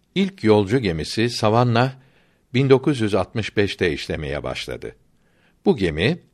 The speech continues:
on bin ton yük ile Atlantik'i yedi günde geçmektedir. Hızı saatte yirmi bir mil, otuz sekiz kilometredir.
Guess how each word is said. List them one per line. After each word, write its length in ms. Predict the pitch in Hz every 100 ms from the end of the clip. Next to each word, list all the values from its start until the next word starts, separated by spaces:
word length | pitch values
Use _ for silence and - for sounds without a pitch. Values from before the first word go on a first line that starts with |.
| _ _ _ -
on 260 | 175 170 117
bin 180 | 110
ton 280 | 95 98 92
yük 280 | 82 110 120
ile 300 | - 123 147 - _ _ -
Atlantik'i 840 | 120 123 127 131 123 120 123 147 - _ -
yedi 380 | 92 123 160
günde 300 | 120 110 101
geçmektedir. 840 | 78 73 - 87 73 - 60 57 - _ _ _ _ _ _ _ _ _ _
Hızı 440 | - 127 117 143 185
saatte 680 | - 120 120 123 135 147 160 _ _ -
yirmi 420 | 95 123 117 110
bir 160 | 101
mil, 220 | 69 76 60 _ _ _ _ _ _ -
otuz 300 | 123 131 123
sekiz 340 | 131 123 143
kilometredir. 840 | - 85 78 71 - 67 - -